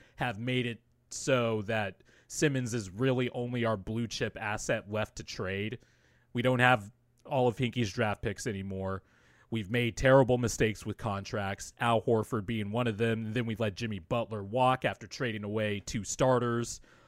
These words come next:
et cetera, et cetera. Simmons is now our only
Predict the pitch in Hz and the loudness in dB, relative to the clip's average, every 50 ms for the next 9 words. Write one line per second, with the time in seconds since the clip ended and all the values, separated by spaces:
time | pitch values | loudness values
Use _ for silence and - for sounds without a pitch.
0 | _ _ _ _ - 127 - - - 143 127 120 113 110 101 92 - - - 127 | _ _ _ _ -8 -8 -6 4 4 6 6 6 2 2 -2 -2 -4 0 0 0
1 | 113 104 98 98 95 92 95 _ _ _ _ _ _ _ _ _ - - - 147 | 2 0 -2 -4 -4 -6 -6 _ _ _ _ _ _ _ _ _ -10 -2 -2 0
2 | 143 139 135 113 127 117 98 117 123 123 120 120 110 - 120 123 117 110 101 | 2 2 0 0 -2 -4 -2 0 2 4 4 4 2 2 0 -2 -2 -2 -4